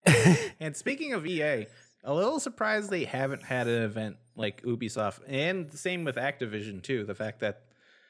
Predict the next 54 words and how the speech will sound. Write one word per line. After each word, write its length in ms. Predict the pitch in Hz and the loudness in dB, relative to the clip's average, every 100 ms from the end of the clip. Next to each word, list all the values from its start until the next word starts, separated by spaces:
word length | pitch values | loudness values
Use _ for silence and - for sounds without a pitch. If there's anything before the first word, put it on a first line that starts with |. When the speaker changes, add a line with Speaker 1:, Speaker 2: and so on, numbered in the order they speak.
| _ _ | _ _
Speaker 2:
they 100 | 113 | -4
just 300 | 113 120 - | -2 -4 0
didn't 300 | 139 135 107 | 0 0 -2
release 400 | 117 113 120 104 - | -4 -2 -2 -2 -4
any 280 | 117 117 | -4 -4
info 540 | 90 104 - 95 92 107 | -4 -6 -6 -4 -4 -2
Speaker 1:
Mm-hmm. 80 | 131 | 0
Speaker 2:
and 120 | 120 | 2
just 280 | 123 - - | 2 0 -8
handed 380 | - 117 110 107 | -6 -4 -2 0
it 200 | 104 - | -2 -2
to, 240 | 110 101 | -2 0
like, 260 | 98 90 - | -2 -4 -6
Sony, 420 | - 98 95 90 | -6 -4 -4 -6
Microsoft 600 | 92 101 98 - - 90 | -6 -8 -8 -8 -8 -10
for 200 | - - | -12 -10
whatever 400 | - 50 50 50 50 | -8 -6 -6 -8 -8
they 120 | 50 | -8
were 140 | - | -8
doing. 340 | 50 50 - 120 - | -8 -10 -12 -10 2
Speaker 1:
Yep. 180 | 120 101 - - - - - _ _ - | 4 4 0 -16 -18 -20 -20 _ _ -16
Speaker 2:
It's 200 | 110 - | -12 -10
super 400 | - 135 107 101 | -8 -8 -6 -6
weird. 360 | 104 98 87 - - | -6 -8 -10 -2 6
Speaker 1:
Yeah, 300 | 190 226 208 | 10 8 8
no, 180 | 156 165 | 6 8
I 80 | 143 | 8
mean, 220 | 147 147 | 8 8
I'm, 200 | 127 131 | 8 6
I'm 180 | 107 147 | 6 6
surprised 420 | 143 147 139 127 | 6 8 8 8
by 120 | 120 113 | 8 8
that 120 | 107 | 6
one 120 | 101 | 4
too, 220 | - 120 110 | 4 4 6
'cause, 380 | 104 - - | 2 2 0
you 100 | 82 | 2
know, 60 | 92 | 2
you'd 200 | 92 107 | 2 0
think 220 | - 110 - | 0 0 0
that 120 | 82 | -2
this 180 | 95 101 | 0 0
would 80 | |
be 160 | 90 95 | 0 2
a 40 | |
year 240 | 90 92 92 | 2 2 0
that 140 | 85 | 0
they 100 | 90 | -2
definitely 300 | 85 85 92 87 | 0 0 0 0
wanna 140 | 82 | 0
show 240 | - 87 87 | 0 2 2
off 160 | 82 | 2
stuff 260 | - 85 - | 0 -4 -2
being, 400 | 85 85 80 | -2 0 -2